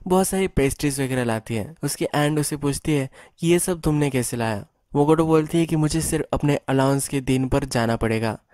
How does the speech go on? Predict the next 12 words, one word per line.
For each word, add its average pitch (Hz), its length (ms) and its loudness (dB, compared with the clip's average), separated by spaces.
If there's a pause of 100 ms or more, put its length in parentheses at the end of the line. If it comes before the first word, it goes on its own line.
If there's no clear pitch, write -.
(220)
और 147 120 2
मुझे 156 240 2
फिर 151 320 -2
से 147 200 -4
सब 131 260 -4
पैसे 120 320 -2
मिल 151 160 0
जाएंगे। 113 480 -2 (180)
क्या 196 160 2
तुम 196 280 0 (140)
तुम्हारी 160 340 0
स्किल्स - 640 -6